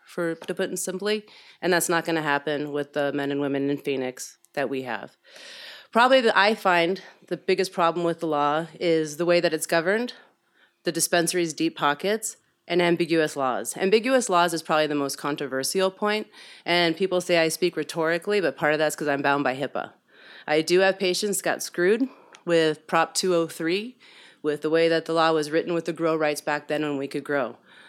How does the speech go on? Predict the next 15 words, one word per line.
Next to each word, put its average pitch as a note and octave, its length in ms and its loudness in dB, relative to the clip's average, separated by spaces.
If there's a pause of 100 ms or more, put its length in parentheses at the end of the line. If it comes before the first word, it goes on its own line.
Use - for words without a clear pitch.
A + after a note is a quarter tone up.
(140)
The F#3+ 80 2
law G#3 200 6
does F#3+ 260 4
say G3+ 120 6
you F#3+ 100 2
can F#3 120 4
grow E3+ 240 6
six - 300 -2
plants, D#3+ 500 0
you F3 120 -2
can E3 140 2
keep E3+ 220 -4
what F3 180 -2
you G3+ 80 -6
grow, E3+ 400 2